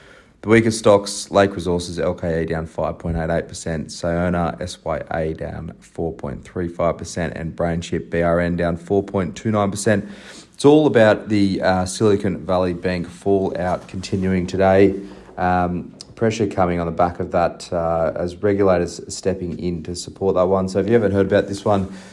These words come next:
Silicon Valley, it's obviously a bank, um, that, uh, banks for a lot of the tech names in the U S. Uh, they've basically,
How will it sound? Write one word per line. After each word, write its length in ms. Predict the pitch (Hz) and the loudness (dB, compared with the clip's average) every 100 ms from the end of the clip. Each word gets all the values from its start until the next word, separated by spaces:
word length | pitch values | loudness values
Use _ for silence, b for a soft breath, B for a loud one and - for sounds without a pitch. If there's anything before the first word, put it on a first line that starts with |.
| B | B
Silicon 360 | - 104 95 | 0 2 2
Valley, 320 | 92 92 95 95 | 4 6 6 4
it's 160 | 85 | 0
obviously 320 | 92 87 - | -2 -4 -4
a 60 | 85 | -4
bank, 400 | 85 90 85 - - | -2 -2 -4 -8 -4
um, 500 | 82 80 80 - - | -2 -2 -4 -10 -12
that, 300 | 82 - - | -10 -10 -6
uh, 300 | 90 82 80 - - | -4 -4 -6 -6 -2
banks 240 | 90 85 | -2 -2
for 140 | - 95 | -2 2
a 40 | |
lot 140 | 95 | 6
of 120 | 95 95 | 6 6
the 300 | 92 92 B B - | 0 -2 B B -4
tech 340 | - 107 - | 2 2 4
names 400 | 104 98 92 92 | 4 4 4 2
in 200 | - 92 | 0 0
the 80 | 87 | 0
U 260 | 87 90 92 | 2 4 6
S. 400 | 104 101 - 85 | 6 4 -4 -2
Uh, 380 | 80 90 85 | 0 2 2
they've 340 | 82 85 82 - | 2 0 -2 -2
basically, 560 | 85 85 - 87 85 | -2 -2 -4 -4 -4